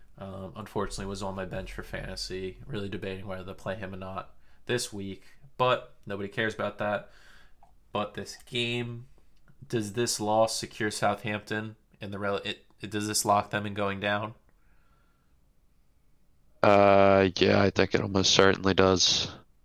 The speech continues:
Speaker 1: I mean,
Speaker 2: They're
Speaker 1: Mathematically,
Speaker 2: Seven,
Speaker 1: they're
Speaker 2: eight
Speaker 1: not.
Speaker 2: back.
Speaker 1: They're eight back. If they win out and all the teams above them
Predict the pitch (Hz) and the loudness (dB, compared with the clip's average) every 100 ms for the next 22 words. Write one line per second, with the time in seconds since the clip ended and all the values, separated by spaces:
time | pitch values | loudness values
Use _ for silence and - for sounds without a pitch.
0 | _ - 95 92 92 90 - - - - | _ 4 6 6 6 4 0 -12 -18 0
1 | 117 117 120 127 135 92 95 127 117 101 | 4 4 6 8 8 8 6 4 4 4
2 | 101 104 92 101 - - - _ _ _ | 4 6 8 6 2 -14 -14 _ _ _
3 | _ _ _ _ _ _ _ _ _ _ | _ _ _ _ _ _ _ _ _ _
4 | 107 101 120 131 - 110 107 113 - - | 2 2 2 0 2 4 4 2 -10 -20
5 | _ - 113 117 107 104 117 123 117 113 | _ -4 0 2 2 2 0 2 4 4
6 | 120 - _ _ _ _ _ _ _ _ | 4 -4 _ _ _ _ _ _ _ _
7 | - 107 110 107 107 107 120 104 104 101 | -6 -2 0 0 -2 -4 -6 -4 -2 0
8 | 101 101 98 95 98 | 0 0 -4 -4 -10